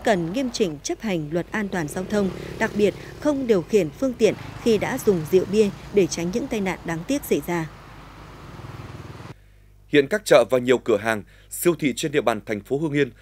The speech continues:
Speaker 2: đã sớm họp trở lại. Sau Tết Nguyên đán, giá cả thị trường gần như không tăng, đặc biệt giá rau xanh giảm nhiều so với trong Tết,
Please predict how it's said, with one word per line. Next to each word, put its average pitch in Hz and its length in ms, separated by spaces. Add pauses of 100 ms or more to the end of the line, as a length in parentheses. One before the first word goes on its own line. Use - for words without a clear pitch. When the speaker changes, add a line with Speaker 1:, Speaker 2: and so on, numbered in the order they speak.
(220)
Speaker 2:
đã 135 120
sớm 170 280
họp 135 160
trở 101 140
lại. 98 220 (340)
Sau 160 200
Tết - 180
Nguyên 151 140
đán, 131 300
giá 160 160
cả 127 200
thị 110 120
trường 107 260
gần 113 180
như 143 100
không 135 200
tăng, 123 220 (420)
đặc 131 140
biệt 135 180
giá 139 120
rau 160 160
xanh 151 220
giảm 101 260
nhiều 104 260 (180)
so 123 240
với 110 340
trong 117 200
Tết, 190 200